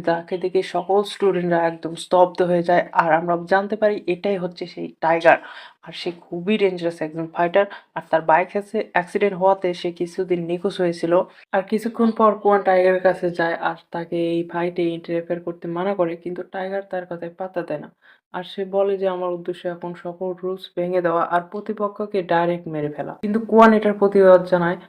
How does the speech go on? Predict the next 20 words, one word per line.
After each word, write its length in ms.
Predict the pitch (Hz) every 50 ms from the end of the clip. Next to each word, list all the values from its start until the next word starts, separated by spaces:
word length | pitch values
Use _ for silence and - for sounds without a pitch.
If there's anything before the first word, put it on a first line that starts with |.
| _ _
আর 120 | 170 170
সে 140 | - - 180
টাইগারকে 480 | 180 185 175 180 185 196 196 196 196 196
এই 100 | 196 190 190
ফাইটের 340 | - 175 170 170 175 175 170
জন্য 180 | 170 170 170 165 156 - - -
চ্যালেঞ্জ 320 | 180 165 170 170 170 170
করে। 280 | - - 165 156 151 160 175 - _ _
আর 80 | - 185
তাদের 380 | 185 - _ _ _ 202 202 202
ফাইট 240 | 202 - 180 185 185 185
দেখার 260 | 202 202 208 202 196 190
জন্য 240 | 202 214 208 196 190 185 180 175 175
জিওন 240 | - 185 180 185 185
সহ 280 | - - 180 185 185 180
স্কুলের 300 | 185 _ - 180 180 175
সকল 340 | - - 185 185 196 196
ছাত্ররা 540 | 196 - 185 175 175 - 175 175 170 170 170
এখানে 260 | 170 170 180 175 170 165
আসে, 280 | 165 175 - - 190